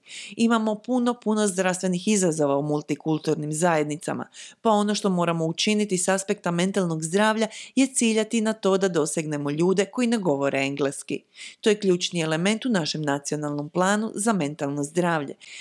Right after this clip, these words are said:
za koji smo u nacionalnom proračunu odvojili dva cijela tri milijarde dolara, kazao je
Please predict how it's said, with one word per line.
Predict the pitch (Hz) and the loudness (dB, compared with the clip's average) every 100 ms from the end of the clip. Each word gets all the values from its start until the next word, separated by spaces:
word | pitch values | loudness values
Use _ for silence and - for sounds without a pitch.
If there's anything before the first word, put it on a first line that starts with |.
| - | -6
za | 233 294 | 0 0
koji | 247 247 | 2 2
smo | 240 240 240 - | 2 0 0 0
u | 269 | 2
nacionalnom | 277 277 220 180 156 156 | 2 0 -2 0 -2 -2
proračunu | 208 240 233 226 233 233 | 0 2 2 -2 -2 0
odvojili | 190 175 196 196 196 | 2 2 4 2 2
dva | 247 269 | 0 0
cijela | - 180 185 185 | 0 0 0 -2
tri | - 165 151 | -4 -2 -2
milijarde | 147 151 147 135 143 147 | -2 0 0 -2 0 0
dolara, | 151 160 143 127 - - - - - - | 4 4 2 -2 -6 -14 -20 -20 -16 -2
kazao | 233 156 160 | 0 0 0
je | 160 | 2